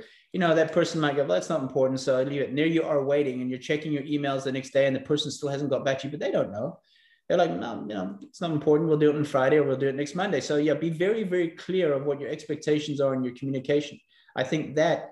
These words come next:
is, is something that can, that can help you a long, a long way. You know, when I write an email, I always ask for,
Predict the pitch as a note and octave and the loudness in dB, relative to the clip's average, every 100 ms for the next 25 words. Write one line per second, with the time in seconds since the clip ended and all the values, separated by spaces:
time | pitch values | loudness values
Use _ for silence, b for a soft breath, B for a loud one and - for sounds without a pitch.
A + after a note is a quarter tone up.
0 | - b b b b - D3 C#3 C3 - | -18 b b b b 0 4 6 4 -2
1 | - - C3+ - D3 D3 C#3+ C#3 A#2+ - | -8 -6 -4 -2 -2 0 0 0 -4 -2
2 | C3+ A#2 - - C3 - B2+ C3+ C3+ C3+ | -4 -4 -6 0 0 2 -2 0 0 2
3 | B2 B2 B2 A#2+ B2+ B2+ B2 B2 A2 A2 | 2 2 -2 -6 -4 -2 0 0 -2 -6
4 | - C3+ C#3 D3 E3 D#3 D3 B2 C#3+ C#3+ | -6 -2 0 2 4 4 2 0 0 2
5 | C3 C#3 D3 D3 C#3+ C3+ C3 - C3 C3 | 2 4 2 2 -4 -4 -6 -2 2 2
6 | A#2 | 0